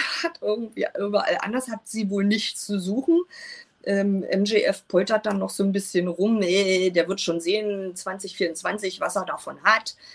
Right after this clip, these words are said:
Naja, <laughs> wie, wie er so ist. Naja, und jedenfalls fahren die dann beide in ihrem roten Ferrari zur Arena. Da trennen sich dann die Wege.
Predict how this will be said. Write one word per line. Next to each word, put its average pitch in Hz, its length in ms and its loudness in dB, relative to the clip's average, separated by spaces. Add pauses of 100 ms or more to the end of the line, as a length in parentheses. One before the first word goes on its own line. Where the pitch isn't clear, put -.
(140)
Naja, 147 300 4 (160)
<laughs> - 160 -18
wie, 214 200 0 (380)
wie 208 120 2
er 190 140 6
so 170 140 0
ist. - 300 0 (800)
Naja, 330 280 10
und 269 120 2
jedenfalls 254 360 -2
fahren 247 200 -4
die 262 100 0
dann 208 160 2
beide 226 240 4
in 208 240 0
ihrem 208 140 -2
roten 208 340 -4
Ferrari 240 720 -2
zur 214 260 -4
Arena. 226 720 -4
Da 208 120 -4
trennen 202 280 -4
sich 226 160 -6
dann 208 220 -4
die 190 180 -8
Wege. 196 440 -4